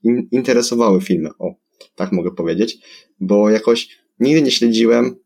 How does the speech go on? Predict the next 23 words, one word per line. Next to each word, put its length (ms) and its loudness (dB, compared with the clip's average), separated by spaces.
Ja 100 0
nawet 340 2
nie 140 -2
powiem 260 2
ci 100 -8
teraz 440 -2
jakichś 340 0
większych 420 0
znanych 260 0
aktorów, 420 0
bo 220 -2
ja 140 4
jakoś 400 -2
nigdy 520 2
filmów 440 0
nie 120 2
śledziłem. 460 0
Ja 80 -6
sobie 260 -2
wolałem 380 0
gdzieś 160 -2
obejrzeć 460 -2
YouTube'ka, 440 -2